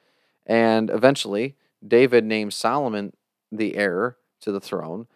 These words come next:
Solomon becomes it. They, there's a lot of other things that happen. But basically, after all of that is done, after Solomon's throne is established, the queen mother, Bathsheba now, the queen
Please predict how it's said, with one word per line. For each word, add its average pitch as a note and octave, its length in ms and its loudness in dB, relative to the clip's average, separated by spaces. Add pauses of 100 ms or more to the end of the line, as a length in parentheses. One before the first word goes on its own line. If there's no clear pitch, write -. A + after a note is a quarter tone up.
(220)
Solomon A2+ 420 2
becomes B2+ 420 -2
it. A2+ 300 2
They, E2+ 400 -6 (180)
there's G#2+ 220 -2
a G2+ 60 -4
lot B2 160 6
of A#2+ 80 2
other B2 140 4
things A#2 260 -2
that G2+ 100 2
happen. G2+ 420 -4 (600)
But A#2+ 100 0
basically, B2 600 6 (280)
after C#3 320 4
all C#3 120 10
of B2+ 80 0
that B2 160 6
is G#2 160 -6
done, B2+ 260 4
after G#2+ 400 0
Solomon's A#2 460 -2
throne A2+ 360 -2
is A2 200 -10
established, A2 800 -4 (880)
the A#2 80 0
queen C#3+ 340 4
mother, C3 460 4 (320)
Bathsheba A2+ 720 0
now, F#2 240 -6
the G2+ 160 -4
queen C#3+ 580 -6